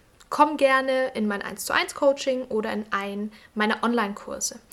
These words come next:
Übrigens, wenn du noch gerade ganz am Anfang bist, auch mit der Aura-Chirurgie, es gibt einen Minikurs, der heißt Seven Days of Conscious Change, sieben Tage der bewussten Veränderung. Und da gibt's sieben Tage Audiomaterial mit dem, wie ich angefangen habe.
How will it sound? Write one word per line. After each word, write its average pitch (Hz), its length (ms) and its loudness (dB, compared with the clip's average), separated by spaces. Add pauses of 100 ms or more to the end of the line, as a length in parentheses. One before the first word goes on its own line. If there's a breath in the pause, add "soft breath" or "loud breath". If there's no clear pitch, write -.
(460 loud breath)
Übrigens, 381 460 8
wenn 277 140 2
du 269 40 0
noch 262 160 -2
gerade 277 240 8
ganz 302 220 0
am 262 140 -8
Anfang 269 340 2
bist, 202 180 -4
auch - 120 -6
mit 220 100 -4
der - 120 -2
Aura-Chirurgie, 269 760 2
es - 320 -6
gibt - 240 -4
einen 220 340 2
Minikurs, 311 600 2
der - 120 -4
heißt 208 320 0 (240 loud breath)
Seven 254 300 2
Days 220 220 -2
of - 160 -12
Conscious - 460 -4
Change, 233 520 -4
sieben 247 280 -2
Tage 208 460 -2
der 208 140 -4
bewussten 226 480 -4
Veränderung. 220 720 -4 (460 loud breath)
Und 247 240 2 (340)
da 240 140 8
gibt's - 280 -4
sieben 320 240 2
Tage 233 540 4 (100)
Audiomaterial 226 1080 4 (380)
mit 233 220 0
dem, 226 240 4
wie 220 80 0
ich - 200 -6
angefangen 202 440 -4
habe. 175 320 -2